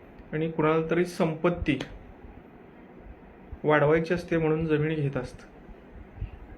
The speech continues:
आणि काहींना घर बांधण्याकरता जमीन घ्यायची असते, निवास प्रयोजनासाठी घ्यायची असते, काहींना शेतीसाठी जमीन घ्यायची असते.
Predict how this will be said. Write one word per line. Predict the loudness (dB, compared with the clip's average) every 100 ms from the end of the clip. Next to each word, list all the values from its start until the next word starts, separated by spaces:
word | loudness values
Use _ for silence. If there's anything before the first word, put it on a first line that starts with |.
| -20 -18 -14 -12 -6
आणि | 0 4 4 2 -4 -16 -20 -20 -20 -20 -16 -16 -14 -14 -16 -20 -20 -20 -12 -12 -12 -20 -20 -20 -20 -20 -20 -20 2
काहींना | 4 8 6 8 6 2 -4 -10 -12 -12 -14 -16 -20 -20 -20 -20 -20 -16 -16 -16 -16 -10
घर | 0 6 8
बांधण्याकरता | 10 8 8 6 6 4 4 4
जमीन | 4 4 2
घ्यायची | 0 -2 -6
असते, | -8 -10 -8
निवास | -2 2 2 0 -10 -8
प्रयोजनासाठी | 0 0 0 -2 -2 -4 -4
घ्यायची | -4 -4 -6 -10
असते, | -12 -14 -16 -16 -20 -20 -20 -20 -20 -20 -20 -20 -20 -16 -16 -16 -18 -20 -20 -20 -18 -18 -20 -20 -20 -20 -18 -18 -18 -16 -14 -14 -16 -10 0
काहींना | 2 4 4 2
शेतीसाठी | 2 2 2 0 2 2
जमीन | 2 2 -2
घ्यायची | -4 -6 -8
असते. | -12 -12 -16